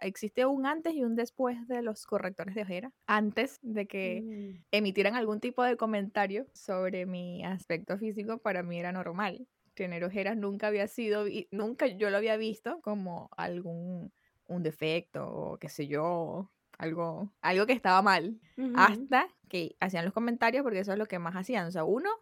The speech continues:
Speaker 1: eh, siempre hacían algún tipo de comentario por mi estatura, por mi contextura y por mis ojeras. Y casualmente, esas son las tres cosas que hoy de adulta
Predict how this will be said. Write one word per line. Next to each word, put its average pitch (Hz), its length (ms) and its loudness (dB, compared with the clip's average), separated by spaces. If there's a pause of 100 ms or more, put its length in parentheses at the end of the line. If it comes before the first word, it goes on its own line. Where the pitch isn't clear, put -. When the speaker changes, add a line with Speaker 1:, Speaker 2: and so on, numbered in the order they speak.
(260)
Speaker 1:
eh, 170 640 -6
siempre 220 460 -2
hacían 220 180 -2
algún 214 240 -4
tipo 220 200 -6
de 220 80 -2
comentario 185 580 -4
por 208 180 -4
mi 175 320 -8
estatura, 226 460 -6 (180)
por 180 220 2
mi 165 640 -8
contextura 190 640 0 (380)
y 190 240 0
por 170 160 -2
mis 175 140 -6
ojeras. 160 400 -8 (140)
Y 180 100 -12
casualmente, 190 760 2
esas 180 160 -2
son 180 140 -2
las 175 180 -2
tres 202 200 -2
cosas 208 380 0
que 196 160 -4
hoy 160 240 -2
de 170 140 0
adulta 180 500 -2